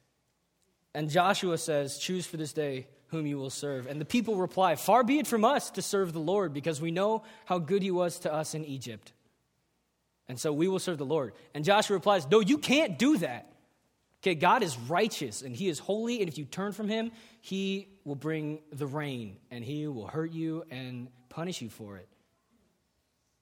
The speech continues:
And the people say, "No, we will serve the Lord." See, Joshua warns them of the danger, and so I feel like I should warn you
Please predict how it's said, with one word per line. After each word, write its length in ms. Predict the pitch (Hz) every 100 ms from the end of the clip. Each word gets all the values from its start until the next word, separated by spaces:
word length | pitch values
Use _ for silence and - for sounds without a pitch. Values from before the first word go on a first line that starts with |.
| -
And 100 | 147
the 60 | 156
people 220 | 180 175
say, 140 | 185
"No, 520 | 160 190 233 160 113 - - _ -
we 200 | 147 240
will 140 | 233
serve 260 | 226 208 185
the 80 | 160
Lord." 400 | 151 175 123 90 - _ _ _ _ _ _ _ _ _ _ _ _ _ _ _ _ _ _
See, 200 | - 202
Joshua 480 | 170 139 208 247 247
warns 400 | 208 190 226 240
them 160 | 202 202
of 120 | 170
the 60 | 165
danger, 680 | 147 190 220 175 165 156 - - _
and 120 | 170
so 200 | - 185
I 60 | 185
feel 180 | 220 208
like 180 | 202
I 140 | 190 190
should 320 | - 190 160 - _ _
warn 320 | 139 175 214 190
you 580 | 165 226 247 180 143